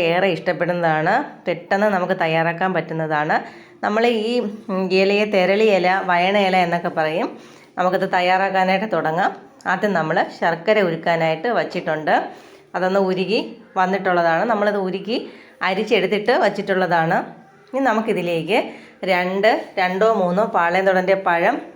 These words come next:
മിക്സിയിൽ അടിച്ചതാണ്. ഇത് നമുക്ക് ഈ ശർക്കരയുടെ, ഉം, പാനിയിലേക്ക് ഒഴിച്ച് ഇതുകൂടി ഒന്ന് മിക്സ് ചെയ്തെടുക്കാം. ഫ്ലെയിം കുറച്ചാണ് വച്ച് കൊടുത്തിട്ടുള്ളത്, മീഡിയം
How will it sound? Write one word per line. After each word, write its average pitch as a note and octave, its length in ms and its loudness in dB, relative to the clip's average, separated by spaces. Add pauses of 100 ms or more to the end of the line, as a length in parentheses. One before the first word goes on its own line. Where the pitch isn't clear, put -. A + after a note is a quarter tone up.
മിക്സിയിൽ G3+ 380 -2
അടിച്ചതാണ്. D#3+ 560 -2 (460)
ഇത് B3+ 80 2 (100)
നമുക്ക് F#3 280 -2
ഈ - 80 -2
ശർക്കരയുടെ, F#3 560 2 (380)
ഉം, F3 260 -4 (180)
പാനിയിലേക്ക് F#3 580 -2
ഒഴിച്ച് E3 320 -2 (440)
ഇതുകൂടി G#3 400 2
ഒന്ന് E3+ 200 -2
മിക്സ് D#3 240 -6
ചെയ്തെടുക്കാം. E3+ 480 0 (560)
ഫ്ലെയിം G3 300 0 (120)
കുറച്ചാണ് G3 500 0
വച്ച് F3 180 -4
കൊടുത്തിട്ടുള്ളത്, F3+ 500 0
മീഡിയം C4 240 2